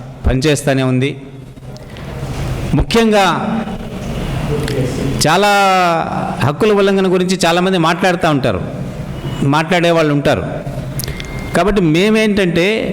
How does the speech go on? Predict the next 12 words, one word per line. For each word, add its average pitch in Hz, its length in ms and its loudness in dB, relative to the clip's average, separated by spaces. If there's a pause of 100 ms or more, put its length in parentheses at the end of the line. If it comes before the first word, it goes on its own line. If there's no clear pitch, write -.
(760)
ఎవరి 156 300 4
హక్కుల 190 360 4
గురించి 208 260 2
మరెవరు 180 340 4
గొంతెత్తరో 170 600 2 (1200)
వాళ్ళ 147 240 4
హక్కులకు 165 480 2
గొంతుకే 151 340 0
పౌర 139 260 2
హక్కుల 127 200 -2
సంఘం 113 280 0
అనేది. 95 320 0